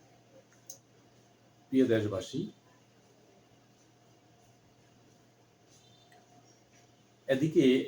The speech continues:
জামাতের একটি সূত্র জানিয়েছে, রাত আটটার দিকে সাক্ষাতের জন্য তাদের সময় দেওয়া হয়েছে। এর আগে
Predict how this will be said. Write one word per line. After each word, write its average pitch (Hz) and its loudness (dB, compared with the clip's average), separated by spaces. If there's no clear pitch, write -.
জামাতের 127 0
একটি - -12
সূত্র - -10
জানিয়েছে, 113 -2
রাত 107 2
আটটার 113 -2
দিকে 113 -4
সাক্ষাতের 107 -8
জন্য 98 -8
তাদের 92 -8
সময় 92 -12
দেওয়া 98 -6
হয়েছে। 117 -12
এর 127 2
আগে 123 2